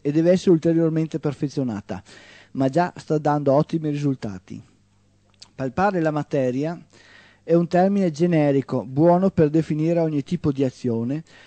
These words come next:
svolto attraverso le mani, ma esiste un'attività molto più precisa che rientra nel palpare il mondo ed è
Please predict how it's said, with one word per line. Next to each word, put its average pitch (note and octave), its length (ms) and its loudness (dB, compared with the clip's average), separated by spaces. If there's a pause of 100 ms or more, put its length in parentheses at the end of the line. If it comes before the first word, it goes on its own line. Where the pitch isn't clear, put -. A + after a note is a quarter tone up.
(120)
svolto F3 500 4
attraverso D3+ 480 0
le D3 120 4
mani, F#2 480 -6 (320)
ma D3 220 0
esiste G#3+ 340 0
un'attività D#3+ 680 -2
molto G3 360 2
più D#3 140 -2
precisa C3 680 -4 (500)
che G3+ 140 4
rientra G3 500 2
nel G3 220 0
palpare F3+ 420 0
il E3+ 80 0
mondo A#2 540 -4
ed C#3+ 220 -2
è G3 180 0